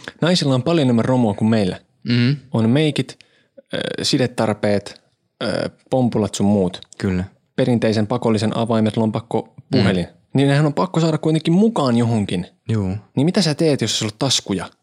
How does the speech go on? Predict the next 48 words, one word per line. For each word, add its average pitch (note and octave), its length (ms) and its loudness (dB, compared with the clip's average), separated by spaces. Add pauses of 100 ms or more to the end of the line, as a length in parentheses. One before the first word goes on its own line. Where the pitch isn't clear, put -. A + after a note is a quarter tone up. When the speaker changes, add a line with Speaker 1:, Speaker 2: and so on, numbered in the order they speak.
(280)
Speaker 1:
Pakko F3+ 260 -2
olla D#3+ 120 2
kassi. - 580 -2 (180)
Speaker 2:
Hyvin D3 200 4
moni A#2 240 2
nainen G2+ 560 0 (240)
pitää F#2 540 -2 (500)
puhelinta F2+ 500 -2
takataskussa. - 720 -6 (240)
Speaker 1:
No D3 60 -2
kun D#3+ 80 0
se E3+ 80 2
on F#3+ 80 2
ainut, G3+ 300 2
missä D3+ 180 0
on D#3+ 60 -2
oikea D#3+ 300 0
tasku. - 420 -2 (140)
Speaker 2:
Niin C#3+ 240 2
on. A2 160 0 (160)
Speaker 1:
Tiesitkö, F3 360 0
että C3+ 140 -2
monissa D3 340 2
ne A#2+ 80 2
ei B2+ 80 2
oikeasti A#2+ 260 0
ole A2+ 80 -2
taskuja, G#2+ 380 -2
ne F#2 80 -2
naisten F#2 280 -4
taskut? - 340 -10 (300)
Speaker 2:
Joo, A2+ 160 0
ne G#2+ 120 0
on G2+ 100 -2
vaan G2+ 200 -2
Speaker 1:
Ne - 60 -4
on, - 80 -14 (120)
Speaker 2:
silmälumetta. A2 680 2
Speaker 1:
ne E3+ 60 2
on E3+ 200 2
ummessa. C3 640 0
Tai - 160 -12
Speaker 2:
Niin C3 140 4
Speaker 1:
sitä B2+ 140 4
Speaker 2:
on. - 60 4
Speaker 1:
ei G2+ 60 2
ole. B2 360 2 (140)
Speaker 2:
Kyllä. F#2+ 320 -2